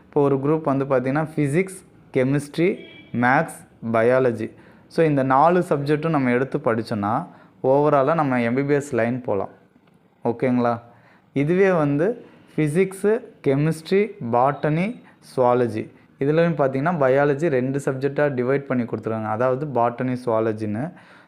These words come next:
So இப்போ இந்த குரூப் எடுத்தாலுமே நீங்க வந்து எந்த லைன் போலாங்க? மெடிக்கல் லைன் போலாம். எல்லா மெடிக்கல்ல எந்த டிபார்ட்மெண்ட் வேணாலும் நம்ம சூஸ் பண்ணலாம். So சூஸ் பண்ணும்போது,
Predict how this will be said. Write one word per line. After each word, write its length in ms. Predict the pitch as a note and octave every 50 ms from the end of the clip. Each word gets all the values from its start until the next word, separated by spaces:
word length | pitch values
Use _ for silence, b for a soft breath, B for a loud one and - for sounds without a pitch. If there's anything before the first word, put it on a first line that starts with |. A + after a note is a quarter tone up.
| B _ - -
So 100 | F3 E3+ E3+ D#3+ D3+ D3+ D3+ - - - _ _ _ _
இப்போ 380 | - D#3 D#3 D#3 D#3 D#3 F3+ E3+
இந்த 320 | D3+ D3 D#3 E3 E3 F3+ F3 D#3+
குரூப் 240 | - F3+ F3 F3 D#3+ C#3
எடுத்தாலுமே 460 | C3 C3+ C#3 C#3+ C#3 C#3 C#3 D#3 F3
நீங்க 240 | F3+ D#3 C#3+ C3+ B2+
வந்து 200 | B2+ C3+ D3 D3
எந்த 240 | C#3 C#3+ D3+ D#3 D#3+
லைன் 280 | D#3 C#3+ C#3+ C#3 B2+ -
போலாங்க? 320 | C3+ B2+ B2+ B2 A#2+ A2 G#2 G#2 G2+ - - _ _ _ A#2
மெடிக்கல் 340 | B2 B2+ D3+ D3 - D#3+ D3+ C3+
லைன் 240 | B2 B2 C3+ C3+ -
போலாம். 280 | - G#2+ G2+ G#2 G#2+ - - _ _ _ -
எல்லா 640 | B2+ B2 C3 D3 D#3 E3+ F3 F3 E3+ E3 - - B B B B _ - B2
மெடிக்கல்ல 640 | C3 C#3+ D#3+ F3 F3 - E3+ D3 C3+ C#3 E3 F#3 D3 B2+ B2+
எந்த 220 | C#3 C#3+ D#3 D#3+
டிபார்ட்மெண்ட் 640 | D3 C#3+ B2 - C#3+ C3 B2+ B2+ B2+ B2 A#2 A2 - A2+ A2+
வேணாலும் 380 | A2+ A2+ A#2 A#2 B2+ D#3 D#3+ C#3
நம்ம 160 | B2 B2+ D3 D3 D3 -
சூஸ் 200 | C3+ C3 B2+ - -
பண்ணலாம். 500 | A#2+ A#2 A2 G#2+ A2+ B2+ D3+ E3+ B B B B B B B B B
So 200 | - - D#3 D3
சூஸ் 360 | D3 D3+ - E3 E3+ E3 E3
பண்ணும்போது, 320 | E3 D3 C#3+ C#3 C#3 D3